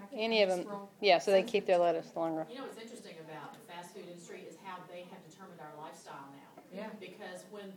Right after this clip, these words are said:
Speaker 3: fast food came on the scene, the society was not as revved as it is now. And
Speaker 2: Right.
Speaker 3: because it, it enabled
Speaker 2: Right.
Speaker 3: a higher
Speaker 2: It innate, yeah, we,
Speaker 3: rhythm
Speaker 2: yeah.
Speaker 3: of the pace of society.
Speaker 2: And that's what we've gotta choose.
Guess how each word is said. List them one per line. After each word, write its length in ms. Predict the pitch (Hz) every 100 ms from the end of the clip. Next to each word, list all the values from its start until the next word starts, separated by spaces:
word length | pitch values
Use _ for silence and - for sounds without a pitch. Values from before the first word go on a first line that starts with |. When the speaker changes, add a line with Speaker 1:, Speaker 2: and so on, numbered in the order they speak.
| -
Speaker 3:
fast 340 | 214 214 -
food 220 | 233 208
came 120 | 214
on 80 | 196 175
the 60 |
scene, 480 | - 254 247 196 185 - _ _ _
the 60 | 185
society 720 | - - 214 - 240 262 202 180
was 120 | -
not 260 | 208 208 185 180
as 100 | 170
revved 600 | 190 196 170 156 - - - - - - - 233
as 100 | 190
it 140 | 175 165
is 100 | 160
now. 80 | 175 - - - 196
And 80 | 196
Speaker 2:
Right. 180 | 165 -
Speaker 3:
because 220 | - -
it, 80 | 226 240
it 140 | 196
enabled 360 | 196 202 233 - - - - - -
Speaker 2:
Right. 220 | 214 180
Speaker 3:
a 260 | - - -
higher 100 | -
Speaker 2:
It 100 | 240
innate, 300 | 233 226 220
yeah, 240 | 208 175 -
we, 120 | 220
Speaker 3:
rhythm 200 | 262 -
Speaker 2:
yeah. 120 | 214 135
Speaker 3:
of 200 | - -
the 140 | - - - -
pace 240 | 214 -
of 80 | -
society. 300 | - - -
Speaker 2:
And 140 | 214 233
that's 180 | 302 320
what 140 | 311
we've 160 | 285 277
gotta 200 | 269 254
choose. 480 | - 311 170 -